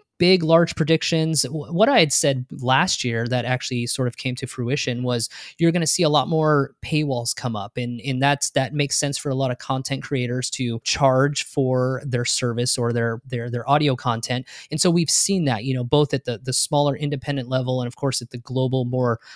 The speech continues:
large conglomerate commercial space. So you're starting to see those paywalls kinda come up. But as far as, you know, any, anything beyond that, it, it's pretty hard to predict with this industry. We, we know that it's gon-, gonna continue to grow. I d-, I do like to point out that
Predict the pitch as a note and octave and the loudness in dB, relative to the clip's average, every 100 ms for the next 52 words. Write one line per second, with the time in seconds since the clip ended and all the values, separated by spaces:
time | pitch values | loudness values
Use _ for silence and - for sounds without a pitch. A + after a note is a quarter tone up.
0 | - C#3 C3+ B2+ - C#3 C3 C3 B2+ A#2+ | -4 2 4 2 -4 -4 -2 0 0 -4
1 | - C3+ D#3 D3 B2 - A#2+ A2+ - - | -6 -2 -2 -2 -4 -4 -4 -2 -2 0
2 | C3 B2+ C#3 - D3+ C#3 - D3 C3+ - | 0 2 0 2 0 0 -2 -2 -4 -2
3 | D3+ C3 B2+ B2+ - B2 - B2+ B2 A2+ | -2 0 -2 -4 -4 -6 -4 -4 -2 -2
4 | - - - - - - D#3 - D#4+ F4 | -6 -20 -20 -20 -12 -4 -2 2 2 4
5 | D#4 E3 - A#3 D#3+ C#3 C3+ F#3 F#3 D#3 | 4 4 0 0 0 0 0 2 2 2
6 | F#3 F#3 E3 - E3 D#3 - C#3+ C#3+ C#3 | 0 0 -2 2 2 2 -2 0 2 4
7 | C#3+ D#3 C#3 C#3 C#3 B2+ - D3 - D#3+ | 4 4 4 4 2 0 -2 -4 -2 -6
8 | - C#4 D4 A#3+ F#3 - C#3+ C#3 - C#3 | 0 0 6 4 4 -4 -2 -2 -2 -2
9 | C3 B2+ - A#2+ A#2 - B2 B2+ C#3 D#3 | -2 -2 -4 -6 -6 -4 -4 -2 -2 0
10 | D#3+ F3 E3 D#3 - C#3+ C3 _ D3+ C#3 | 2 4 4 2 0 -2 -4 _ -2 0
11 | C3 C#3 - C#3 C3 B2 B2 A2 A#2 - | -2 -6 -4 -2 -2 0 0 0 -2 -8
12 | - - - - C#3+ - D#3 D3 F3+ G3+ | -20 -20 -20 -2 -2 0 0 2 2 2
13 | G#3+ E3+ D#3+ D#3+ - D3 - - C#3 B2+ | 2 4 6 4 0 -6 -4 -2 0 0
14 | B2 B2 A#2+ A2+ | -2 -2 -2 -2